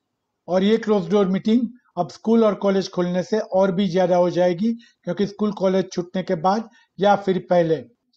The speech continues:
ये बच्चे definitely रेस्टोरेंट में जाके मिलने वाले हैं। So, खतरा बढ़ रहा है, वैक्सीन नहीं मिली है, खतरा बढ़ रहा है। पेरेंट्स बच्चों को लेकर बाहर घूम रहे हैं, बच्चे अपने आप बाहर घूम रहे हैं,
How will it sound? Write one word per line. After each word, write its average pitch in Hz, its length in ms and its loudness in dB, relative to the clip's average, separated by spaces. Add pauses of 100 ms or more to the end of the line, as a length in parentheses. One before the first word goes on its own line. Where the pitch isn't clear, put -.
(260)
ये 202 100 2
बच्चे 180 380 -2
definitely 196 580 -2
रेस्टोरेंट 180 500 -2
में 185 120 -4
जाके 160 360 -6
मिलने 147 360 -8
वाले 120 260 -14
हैं। 110 200 -20 (880)
So, 247 300 0
खतरा 196 420 0
बढ़ 170 340 -4
रहा 185 280 2
है, 131 220 -12 (480)
वैक्सीन 190 500 0
नहीं 175 200 0
मिली 196 280 2
है, 214 180 0 (340)
खतरा 196 340 2
बढ़ 175 240 0
रहा 156 300 -2
है। 123 180 -16 (760)
पेरेंट्स 202 600 2 (260)
बच्चों 196 340 0
को 208 120 0
लेकर 196 320 0
बाहर 180 280 2
घूम 196 240 2
रहे 208 280 4
हैं, 214 120 0
बच्चे 185 300 -2
अपने 175 240 -2
आप 180 200 0
बाहर 196 280 2
घूम 190 200 -2
रहे 202 220 2
हैं, 208 120 -4